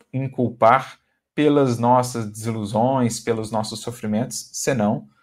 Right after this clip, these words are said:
a nós mesmos, assim como deveremos a nós mesmos a construção da nossa felicidade, que terá, então, um sabor todo especial, porque ela vai ter ali como ingredientes fundamentais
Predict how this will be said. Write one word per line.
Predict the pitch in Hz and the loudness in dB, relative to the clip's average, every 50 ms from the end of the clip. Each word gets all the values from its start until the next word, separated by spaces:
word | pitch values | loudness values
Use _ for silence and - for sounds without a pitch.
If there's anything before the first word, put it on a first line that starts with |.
| _ _ _ _ | _ _ _ _
a | - 113 | -6 -2
nós | 104 104 107 123 139 135 | 0 2 2 2 2 0
mesmos, | 120 107 110 120 127 123 117 110 - - - _ _ _ _ _ _ - | -2 0 0 0 0 0 -4 -6 -10 -12 -16 _ _ _ _ _ _ -6
assim | 123 - - 135 123 135 | -4 -4 -4 -6 -6 -2
como | - 135 123 123 | -2 0 0 2
deveremos | 123 123 120 117 117 113 117 117 113 110 107 117 | 2 2 4 4 4 4 4 2 0 0 0 0
a | 104 | 2
nós | 104 110 117 117 107 | 2 2 2 2 0
mesmos | 107 104 107 113 117 127 135 139 135 135 | 0 0 2 2 2 2 0 -2 -4 -6
a | 147 | -6
construção | 143 - 147 139 - - 139 139 - - 113 110 113 | -6 -8 -10 -10 -10 -10 -10 -10 -8 -6 -6 -6 -4
da | 110 113 | -4 -4
nossa | 104 107 107 - - 104 | -2 -4 -4 -6 -10 -10
felicidade, | - - 110 117 - - 135 127 107 95 95 95 - - | -10 -10 -10 -10 -10 -10 -2 0 2 2 2 0 -4 -6
que | - 131 | -4 -4
terá, | 123 - 147 131 123 120 120 | 0 4 6 6 8 8 6
então, | 120 123 123 - 120 120 139 165 - - _ _ _ _ _ _ - | 4 2 2 2 2 2 2 0 -6 -10 _ _ _ _ _ _ -6
um | 143 139 | -6 -4
sabor | - - 139 127 123 131 127 120 127 | 2 4 6 6 6 6 2 2 -2
todo | - _ - 180 190 180 | -4 _ 0 0 0 0
especial, | - - - - 160 160 - - - - - - _ _ _ _ _ _ _ _ _ _ _ | -2 -6 -6 -6 -6 -6 -4 -4 -4 -4 -6 -8 _ _ _ _ _ _ _ _ _ _ _
porque | - 117 117 - - 127 | -8 -8 -8 -4 2 6
ela | 120 120 120 120 123 | 6 8 8 8 6
vai | 117 117 127 117 117 | 6 6 6 4 4
ter | 117 - - 127 | 4 2 4 4
ali | 120 113 117 110 | 4 4 2 -2
como | - - 127 127 127 | -2 -2 0 0 2
ingredientes | 123 120 120 120 120 113 117 117 117 117 117 120 - | 2 4 4 4 2 0 -2 -2 -2 -2 -4 -6 -8
fundamentais | - 120 120 117 110 110 123 131 131 127 131 127 127 131 135 135 - - _ | -8 -6 -2 -2 0 0 -2 -4 -4 -2 0 0 0 0 -2 -6 -10 -16 _